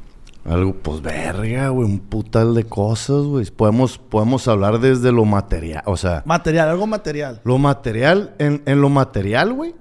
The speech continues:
Speaker 1: O sea, a lo que yo, con lo que yo crecí, las cosas que yo quería tener y hacer, güey. A la verga las he hecho todas, pues.
Speaker 2: Pero ¿cuánto tiempo te cuesta de que, de que tú decretas a que llegue eso material?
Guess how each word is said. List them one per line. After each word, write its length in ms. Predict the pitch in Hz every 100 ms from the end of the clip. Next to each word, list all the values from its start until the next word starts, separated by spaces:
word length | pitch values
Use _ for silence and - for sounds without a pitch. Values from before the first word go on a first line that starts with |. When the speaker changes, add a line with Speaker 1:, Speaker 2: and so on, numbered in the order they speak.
| - - -
Speaker 1:
O 100 | 110
sea, 300 | - 117 107
a 260 | 101 107 117
lo 240 | 127 113
que 180 | 120 104
yo, 480 | 95 127 185 196 190
con 160 | 165 160
lo 100 | 143
que 80 | 110
yo 140 | 117
crecí, 320 | - 151 165
las 180 | 175 156
cosas 340 | - 127 135 -
que 160 | 113
yo 180 | 104 113
quería 400 | 139 131 160 170
tener 520 | 110 92 92 139 151 -
y 140 | 113
hacer, 440 | 85 - 95 127
güey. 180 | 220 294 - - - - - - - - -
A 100 | 90
la 160 | 92 87
verga 320 | 85 104 113
las 180 | 104 85
he 60 | 92
hecho 220 | - 98 - -
todas, 540 | 90 104 123 113 -
pues. 260 | - - - - -
Speaker 2:
Pero 180 | 175 170
¿cuánto 240 | 170 165
tiempo 300 | 160 170 160
te 120 | 156
cuesta 760 | 143 160 151 160 160 147 117 82 - - - - - -
de 240 | 175 170 165
que, 140 | -
de 300 | 185 175 170
que 100 | 170
tú 200 | 156 190
decretas 640 | 208 208 202 220 233 220 -
a 120 | 156
que 140 | 147 151
llegue 300 | 139 147 165
eso 200 | 156 175
material? 560 | 160 143 135 135 127